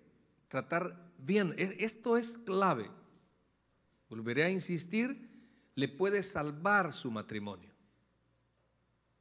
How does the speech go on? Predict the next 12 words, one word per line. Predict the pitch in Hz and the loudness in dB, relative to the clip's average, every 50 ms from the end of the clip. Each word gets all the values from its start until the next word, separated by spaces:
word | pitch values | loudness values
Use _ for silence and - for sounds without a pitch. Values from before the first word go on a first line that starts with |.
| _ _ _ _ _ _ _ _ _ _ _ _ _ _ _ _ _ _ _ _ - | _ _ _ _ _ _ _ _ _ _ _ _ _ _ _ _ _ _ _ _ -4
O | 147 143 - | -4 -4 0
puede | - 180 196 202 214 214 | 2 2 4 4 4 2
usted, | 202 190 - - - 214 202 214 226 214 - - - - - _ _ _ _ _ _ _ _ _ _ - | 2 2 -2 -2 0 0 0 0 0 -2 -8 -18 -20 -20 -20 _ _ _ _ _ _ _ _ _ _ -6
eh, | 135 135 131 131 127 120 117 - - | -4 -2 0 0 0 -2 -2 -2 0
agregarle | 131 143 143 147 151 147 143 165 202 240 247 240 220 165 127 120 127 143 - - - - - - _ _ _ _ _ _ _ _ _ _ _ _ _ _ _ _ - - | 0 2 2 2 0 0 0 2 4 4 4 4 2 2 2 0 -2 -4 -6 -14 -20 -20 -20 -20 _ _ _ _ _ _ _ _ _ _ _ _ _ _ _ _ -10 -2
a | 135 143 | -2 0
decir, | 151 151 143 - 208 220 226 202 - - - - - - - | 0 0 0 0 0 0 0 -2 -4 -10 -14 -20 -16 -4 -2
"Esta | 202 202 - - 220 - - | 0 0 0 -2 -2 -4 -2
persona | 202 180 - - 214 220 220 208 214 | -4 -2 0 0 -2 -2 -2 -4 -6
tiene | 220 226 226 233 | -8 -6 -4 -4
muchos | 226 233 269 320 330 - - 254 196 | -4 0 6 6 6 6 4 0 0
defectos. | 190 175 - 135 - - - - - - - | 0 2 2 2 0 0 -12 -14 -14 -14 -16